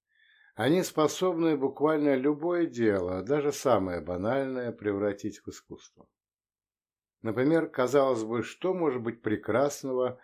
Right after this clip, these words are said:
в упаковке свежих рисовых пирожков в лавке кондитера? А нет.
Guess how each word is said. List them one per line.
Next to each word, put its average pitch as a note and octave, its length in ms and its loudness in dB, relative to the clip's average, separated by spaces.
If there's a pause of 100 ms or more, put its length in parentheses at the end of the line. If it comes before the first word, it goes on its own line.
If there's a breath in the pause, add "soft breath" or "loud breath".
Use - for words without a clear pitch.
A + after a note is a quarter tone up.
(340 loud breath)
в B2+ 100 0
упаковке D3 760 0
свежих A2 640 2
рисовых G#2 520 -2
пирожков G#2 680 -2
в A#2+ 60 -2
лавке G#2+ 360 0
кондитера? - 680 -8 (720)
А G#2 200 -2
нет. G#2 640 -4